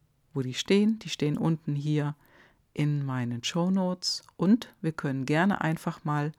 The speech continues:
unverbindlich miteinander sprechen,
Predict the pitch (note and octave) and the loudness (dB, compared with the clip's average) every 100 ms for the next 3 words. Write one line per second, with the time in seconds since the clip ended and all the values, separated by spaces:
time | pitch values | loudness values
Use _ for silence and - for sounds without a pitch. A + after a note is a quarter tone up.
0 | _ - G#3 G3 E3+ E3+ E3 E3 D#3 D#3 | _ 0 2 2 2 0 0 -4 -4 -4
1 | - C#3+ C#3+ C#3+ C#3 C3 - - D3+ C#3 | -2 -2 -2 -2 -2 -4 -8 -2 0 2
2 | C#3+ C#3 B2 - - G3+ - D3+ A3 | 2 0 -2 -4 -2 0 0 -2 -2